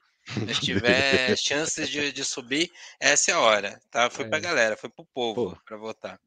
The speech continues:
Speaker 3: Ó, não, é
Speaker 1: O
Speaker 3: legal
Speaker 1: povo
Speaker 3: que falaram
Speaker 1: decide.
Speaker 3: que,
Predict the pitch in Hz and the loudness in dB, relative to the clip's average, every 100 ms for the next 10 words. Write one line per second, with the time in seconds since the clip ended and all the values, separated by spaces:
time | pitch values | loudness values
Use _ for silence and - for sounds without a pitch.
0 | _ _ _ _ - 127 127 110 _ _ | _ _ _ _ -10 -4 -4 -6 _ _
1 | _ 180 202 120 127 131 131 143 156 170 | _ -2 0 0 0 2 4 2 0 0
2 | 175 175 - 170 160 | 2 2 2 0 0